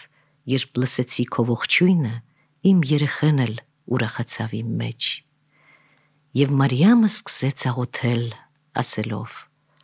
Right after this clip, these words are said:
«Աստված փառավորում է հոգիս, և հոգիս լցնում է իմ Փրկիչ Աստծով,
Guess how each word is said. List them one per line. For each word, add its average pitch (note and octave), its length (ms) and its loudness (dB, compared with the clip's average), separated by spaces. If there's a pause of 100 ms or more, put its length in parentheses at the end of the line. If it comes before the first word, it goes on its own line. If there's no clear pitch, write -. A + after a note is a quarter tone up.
(680)
«Աստված D3 760 0
փառավորում D#3 720 2
է E3+ 80 4
հոգիս, D3 600 -4 (840)
և A#2+ 140 0
հոգիս A#2+ 420 -2
լցնում C3 600 2
է D3 120 2 (600)
իմ C3 160 0
Փրկիչ - 560 -4
Աստծով, A2+ 680 -2